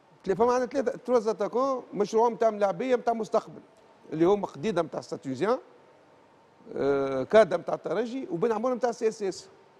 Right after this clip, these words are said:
هذوما ثلاثة. علاش ما ندخلهمش انا في الجو متاع ليكيب ناسيونال؟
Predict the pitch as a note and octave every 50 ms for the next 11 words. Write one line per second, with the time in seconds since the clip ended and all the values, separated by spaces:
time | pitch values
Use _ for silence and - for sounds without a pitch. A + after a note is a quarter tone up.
0 | _ _ _ - - G3+ C4 C4+ C4 B3 B3+ A#3+ B3+ A#3+ A#3 - - - - -
1 | - - _ _ - - - - D#3+ A3+ B3 B3 C#4 A3+ C4+ - C4 C#4 D4 C4+
2 | G3 - - A3+ A3+ G#3+ F#3 G#3 G3 E3+ A#3 B3+ A3 F3+ - F3 E3+ E3 D#3+ F#3+
3 | E3 E3+ F3 - - E3+ D#3 D3 C#3+